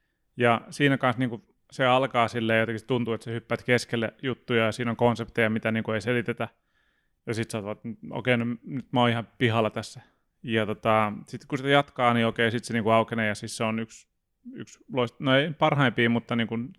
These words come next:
tosi hyvä kirja. Ja tota,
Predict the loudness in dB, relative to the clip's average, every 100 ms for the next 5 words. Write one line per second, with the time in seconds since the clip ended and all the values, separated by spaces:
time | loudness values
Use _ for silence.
0 | 0 2 2 -2 -2 -4 -8 -8 _ _
1 | _ _ _ _ _ _ -6 -4 -4 -6
2 | -8 -2 0 -2